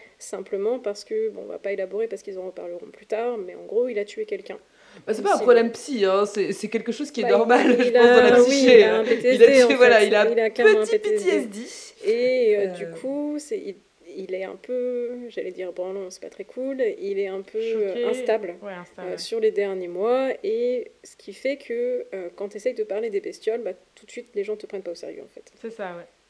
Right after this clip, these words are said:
Speaker 3: Et il est le premier à voir les bestioles, et il le dit à Jason, et Jason lui fait genre, « Mec,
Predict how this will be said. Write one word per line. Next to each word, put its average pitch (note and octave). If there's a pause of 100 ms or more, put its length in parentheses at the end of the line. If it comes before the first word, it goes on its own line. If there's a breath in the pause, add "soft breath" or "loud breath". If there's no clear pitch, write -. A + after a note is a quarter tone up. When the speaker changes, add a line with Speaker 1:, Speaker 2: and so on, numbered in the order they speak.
(140)
Speaker 3:
Et G3
il F#3+
est F#3
le F#3
premier B3+
à A#3+
voir G#3
les G3+
bestioles, A3+
et G#3+
il F3+
le E3+
dit G3+
à A#3+
Jason, G3
et G#3
Jason F#3
lui F#3+
fait A3+
genre, « F3+
Mec, G3